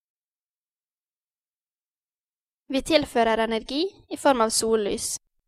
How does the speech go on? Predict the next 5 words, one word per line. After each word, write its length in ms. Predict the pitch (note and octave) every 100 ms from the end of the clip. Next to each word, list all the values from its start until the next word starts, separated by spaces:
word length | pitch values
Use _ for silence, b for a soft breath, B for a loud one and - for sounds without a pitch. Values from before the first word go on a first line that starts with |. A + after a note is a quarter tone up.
| _ _ _ _ _ _ _ _ _ _ _ _ _ _ _ _ _ _ _ _ _ _ -
Energien 600 | A#3 B3 B3+ D4 C4 A#3+
bryter 540 | B3+ C#4+ F4+ - -
og 120 | - A#3+
endrer 380 | B3+ B3 A#3 A3
bindingene. 560 | G#3+ A3 G#3+ F#3+ -